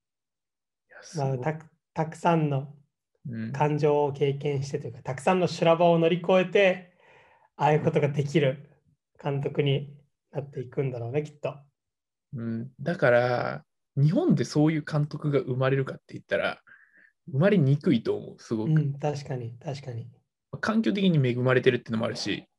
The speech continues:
Speaker 1: あんま追い込まれないから。
Speaker 2: うん。うんうん。
Speaker 1: うん。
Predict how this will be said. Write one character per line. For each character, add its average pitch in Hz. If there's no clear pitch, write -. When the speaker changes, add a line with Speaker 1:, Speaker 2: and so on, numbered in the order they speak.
Speaker 1:
あ 123
ん 151
ま 156
追 123
い -
込 135
ま 117
れ 113
な 101
い -
か -
ら。 -
Speaker 2:
う 175
ん。 -
う 156
ん -
う 113
ん。 -
Speaker 1:
う -
ん。 110